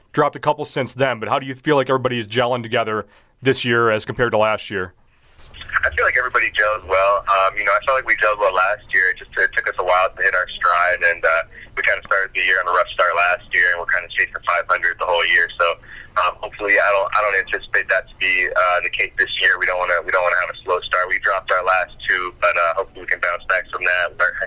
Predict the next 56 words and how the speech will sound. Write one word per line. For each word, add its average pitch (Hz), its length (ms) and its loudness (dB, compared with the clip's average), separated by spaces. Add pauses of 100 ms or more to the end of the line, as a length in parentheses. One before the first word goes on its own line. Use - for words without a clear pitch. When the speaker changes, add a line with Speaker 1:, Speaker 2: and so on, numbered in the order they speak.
(120)
Speaker 2:
take 95 140 0
it 90 80 -2
as 87 100 -2
a 85 60 -10
learning 90 260 0
experience 90 480 -2
and 87 80 -14
get 87 160 0
a - 80 -20
W - 200 -2 (100)
today. 90 320 0
But, - 180 -2 (480)
um, 92 220 2
I 98 100 0
feel 127 160 2
like, 110 240 2
I 101 80 -2
feel 120 80 2
like 104 120 0
we 95 80 -8
meshed 95 280 0
really 92 200 0
well. 92 440 2 (140)
We 98 100 2
have, 95 160 0
uh, 85 320 2
great 98 240 -2
point 90 220 -2
guard 87 260 -2
play 90 160 0
in 85 160 -4
Tyler. 87 320 2 (140)
Obviously, 85 420 0
I 87 160 2
was, 87 80 -12 (160)
I 95 80 4
was - 80 -6
fortunate 92 400 0
enough - 80 -16
to - 80 0
have 90 240 -2
him 87 240 -2
at 87 80 -2
Kentucky 87 480 -6
with 87 140 -8
me, 92 260 0 (380)
for - 80 2
my 95 160 2
first - 240 -2
year 90 160 2
there. 92 320 0
So, 85 240 0 (400)
um, 85 400 0 (400)
and 87 160 -8
also 98 260 2 (140)
obviously - 320 -2